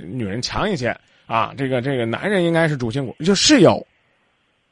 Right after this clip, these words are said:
可是你有什么资格说人家不用人家努力？有什么，有什么资格说人家不用那么辛苦？你可以体谅他，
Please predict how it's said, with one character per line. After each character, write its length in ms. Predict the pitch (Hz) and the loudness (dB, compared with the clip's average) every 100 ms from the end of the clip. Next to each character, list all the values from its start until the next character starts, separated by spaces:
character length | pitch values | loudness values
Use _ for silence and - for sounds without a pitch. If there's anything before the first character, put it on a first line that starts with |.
| _ _ _ | _ _ _
可 120 | 233 | 2
是 80 | 269 | 2
你 180 | 214 247 | 2 2
有 100 | 311 | 2
什 100 | 175 | 2
么 80 | 190 | 0
资 140 | 208 | 2
格 140 | 180 170 | 2 4
说 160 | 170 | 4
人 80 | 165 | 2
家 80 | 156 | 0
不 120 | 139 | 0
用 140 | 143 | 0
人 100 | 131 | 0
家 80 | 131 | 0
努 180 | 131 101 | 0 0
力？ 160 | 110 98 _ _ _ - - 147 | -2 -2 _ _ _ -6 -4 6
有 140 | 180 | 6
什 100 | 202 | 6
么， 140 | 269 175 | 2 2
有 160 | 185 | 4
什 120 | 170 254 | 4 2
么 80 | |
资 140 | 220 254 | 2 2
格 120 | 220 | 4
说 140 | 202 | 4
人 100 | 220 | 2
家 60 | 214 | 4
不 100 | 160 | 6
用 120 | 208 | 6
那 80 | 196 | 4
么 80 | 165 | 2
辛 200 | 185 175 | 0 0
苦？ 240 | - 98 - _ _ _ | -4 -8 -12 _ _ _
你 200 | 151 139 | -2 -2
可 160 | 104 175 | 2 2
以 120 | 226 | 2
体 360 | - - 117 - | -2 -8 -10 0
谅 300 | 156 175 113 | 2 2 -2
他， 180 | 95 | -12